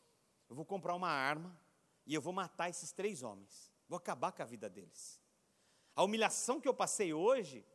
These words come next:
eu nunca mais vou passar, e eles vão pagar por isso." E eu lembro que naquela semana entrou como se fosse um,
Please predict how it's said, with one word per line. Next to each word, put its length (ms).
eu 100
nunca 460
mais 300
vou 100
passar, 480
e 260
eles 300
vão 360
pagar 360
por 180
isso." 320
E 60
eu 80
lembro 280
que 80
naquela 340
semana 720
entrou 420
como 180
se 140
fosse 400
um, 200